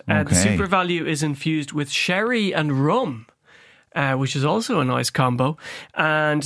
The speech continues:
Speaker 1: the Lidl is cider and brandy, like the Tesco as well. So the Super Value is really the outlier. Um,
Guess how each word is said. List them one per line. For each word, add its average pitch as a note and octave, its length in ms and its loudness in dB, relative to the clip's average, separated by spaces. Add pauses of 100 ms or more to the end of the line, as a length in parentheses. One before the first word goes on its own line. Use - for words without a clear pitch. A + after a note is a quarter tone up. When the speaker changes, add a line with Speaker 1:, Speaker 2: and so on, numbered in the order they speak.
Speaker 1:
the D3+ 300 0
Lidl D#3 360 0
is C#3+ 200 0
cider C#3 360 2
and B2+ 120 -2
brandy, B2+ 340 0
like B2 220 -6
the - 80 -18
Tesco B2+ 400 -4
as B2 120 -4
well. B2+ 160 0
So D#3+ 140 -2
the D#3+ 140 0
Super A3 260 0
Value E3 380 2 (380)
is D#3+ 460 0
really D3+ 640 0
the C#3 240 0
outlier. C#3 800 0
Um, D3 340 0